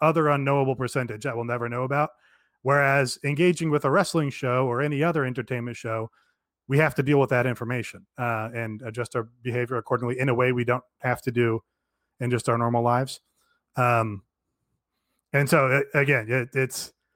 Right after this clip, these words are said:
unique in that way, and it's uncharted in that way. Uh, so, uh, you know, I, hopefully, hopefully having a conversation about it is to someone's benefit.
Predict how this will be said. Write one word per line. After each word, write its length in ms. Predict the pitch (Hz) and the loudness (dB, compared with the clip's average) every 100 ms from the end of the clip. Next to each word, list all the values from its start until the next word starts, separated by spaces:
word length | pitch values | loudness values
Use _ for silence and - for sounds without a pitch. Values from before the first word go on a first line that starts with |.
| _ _ _ _ _ - | _ _ _ _ _ -2
unique 340 | 156 180 214 | 4 4 6
in 80 | 160 | 4
that 160 | 135 110 | 2 0
way, 340 | 113 113 120 | 0 0 0
and 120 | 123 | -2
it's 100 | 120 | -2
uncharted 480 | 156 143 - 156 131 | -2 -2 2 2 0
in 60 | 117 | -4
that 160 | 104 | -8
way. 320 | 101 101 101 - _ _ _ 123 | -6 -6 -8 -12 _ _ _ -6
Uh, 400 | 117 113 110 113 - _ _ _ | -2 -2 -2 -6 -14 _ _ _
so, 480 | - 131 120 117 113 | -4 2 2 2 -2
uh, 60 | |
you 180 | 120 117 | -6 -6
know, 100 | 101 | -6
I, 220 | 104 113 - | -8 -10 -4
hopefully, 500 | 123 123 127 113 107 - _ | -4 0 0 0 -2 -12 _
hopefully 280 | 208 185 170 | 2 4 4
having 220 | 165 151 | 4 2
a 40 | 135 | 0
conversation 580 | 147 135 127 131 113 120 | 0 0 -2 -4 -4 -8
about 240 | 110 110 | -6 -6
it 100 | 104 | -6
is 240 | 107 104 - | -8 -10 -10
to 80 | - | -10
someone's 360 | 117 113 101 92 | -6 -6 -6 -10
benefit. 340 | 87 87 _ | -14 -18 _